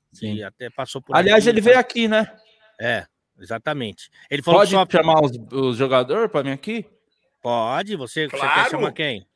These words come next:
Speaker 2: Po-, posso chamar o
Speaker 3: É.
Speaker 2: Rafinha pra colar? Rafinha é
Speaker 1: Claro.
Speaker 2: brother, mano, sangue bom, hein?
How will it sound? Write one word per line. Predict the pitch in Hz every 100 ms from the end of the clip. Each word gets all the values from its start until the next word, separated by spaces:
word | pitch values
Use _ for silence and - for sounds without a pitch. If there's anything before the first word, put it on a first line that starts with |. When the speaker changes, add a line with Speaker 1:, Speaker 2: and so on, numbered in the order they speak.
| -
Speaker 2:
Po-, | 147 165 -
posso | 165 180 180
chamar | 160 165 156
o | 147
Speaker 3:
É. | 185
Speaker 2:
Rafinha | - - 202 214 139
pra | 135
colar? | - 131 151 214 151 _ -
Rafinha | 117 - 156
é |
Speaker 1:
Claro. | 220 254 247
Speaker 2:
brother, | 202 185
mano, | 147 120
sangue | 143 160
bom, | 170 175 175
hein? | 180